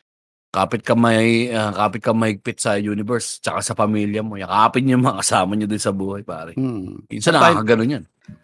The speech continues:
Speaker 2: <clears throat>
Speaker 1: Ikaw?
Speaker 2: kahit wala kang Diyos, pare, kailangan mo talaga may kapitan, eh. I mean,
Speaker 1: Mm.
Speaker 2: regardless. Kaya, y-,
Speaker 1: Kapit
Speaker 2: yun din yung
Speaker 1: matatag.
Speaker 2: inaano ko ngayon, ina-adjust ko ngayon, Jeff, sa ano. Kasi meron tayong episode dati na parang, ah, atheist shit, mga ganyan, di ba? Pinag-usapan natin yan, na mga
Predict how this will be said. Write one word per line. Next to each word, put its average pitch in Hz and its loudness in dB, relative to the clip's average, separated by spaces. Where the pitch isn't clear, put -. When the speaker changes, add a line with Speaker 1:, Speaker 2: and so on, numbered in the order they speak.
Speaker 2:
<clears throat> 285 4
Speaker 1:
Ikaw? 156 8
Speaker 2:
kahit 127 6
wala 131 2
kang 139 6
Diyos, 151 6
pare, 147 4
kailangan 113 4
mo 113 2
talaga 113 2
may 113 2
kapitan, 107 0
eh. 90 -8
I 127 -8
mean, 90 -4
Speaker 1:
Mm. 120 -2
Speaker 2:
regardless. 87 -2
Kaya, 98 4
y-, 143 6
Speaker 1:
Kapit 160 8
Speaker 2:
yun 175 8
din 180 4
yung 175 2
Speaker 1:
matatag. 170 4
Speaker 2:
inaano 151 6
ko 147 2
ngayon, 131 4
ina-adjust 113 0
ko - -6
ngayon, 101 0
Jeff, 92 -2
sa 92 -2
ano. 92 -8
Kasi 113 -4
meron 110 2
tayong 95 0
episode 104 -6
dati 87 -2
na 90 -6
parang, 87 -8
ah, 92 -4
atheist 101 -2
shit, 101 -2
mga 92 -6
ganyan, 101 -2
di 98 -2
ba? 92 -2
Pinag-usapan 90 -4
natin 87 -2
yan, 90 -4
na - -6
mga 90 -10